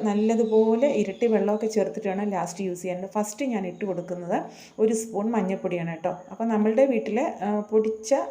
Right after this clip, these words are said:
നല്ല മഞ്ഞൾപ്പൊടി ഉണ്ടെങ്കിൽ അത് യൂസ് ചെയ്യാം, അതില്ലെങ്കിൽ നമുക്ക് കടയിൽ നിന്ന് വാങ്ങുന്ന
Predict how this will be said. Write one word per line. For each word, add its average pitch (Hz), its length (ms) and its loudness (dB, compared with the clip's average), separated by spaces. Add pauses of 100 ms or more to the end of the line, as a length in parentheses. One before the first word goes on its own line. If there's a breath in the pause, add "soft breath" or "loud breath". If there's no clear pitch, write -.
(140)
നല്ല 220 340 0
മഞ്ഞൾപ്പൊടി 220 420 2
ഉണ്ടെങ്കിൽ 208 300 0
അത് 185 160 -2
യൂസ് 185 160 -6
ചെയ്യാം, 208 240 -2 (460 loud breath)
അതില്ലെങ്കിൽ 294 480 4
നമുക്ക് 247 280 2
കടയിൽ 208 220 2
നിന്ന് 220 200 4
വാങ്ങുന്ന 202 260 -2